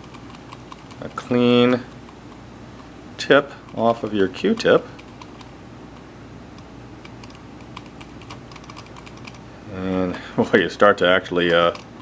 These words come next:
uh, pull out all that nasty stuff that starts getting loosened up out there. And a little bit more, I think.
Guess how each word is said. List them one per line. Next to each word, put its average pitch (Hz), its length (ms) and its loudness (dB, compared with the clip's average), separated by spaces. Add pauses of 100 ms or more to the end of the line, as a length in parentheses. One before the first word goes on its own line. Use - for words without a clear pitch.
(120)
uh, 117 220 6 (1160)
pull 90 160 0
out 90 100 4
all 90 180 6
that 92 260 2
nasty 98 360 0
stuff - 340 2
that 90 80 -2
starts 98 340 4
getting 92 240 -2
loosened 98 460 2
up 110 200 6
out 107 240 4
there. 131 520 8 (1400)
And 107 540 4
a 147 80 -2 (1700)
little 131 340 4
bit 117 160 8
more, 110 300 8
I 87 140 4
think. 113 380 2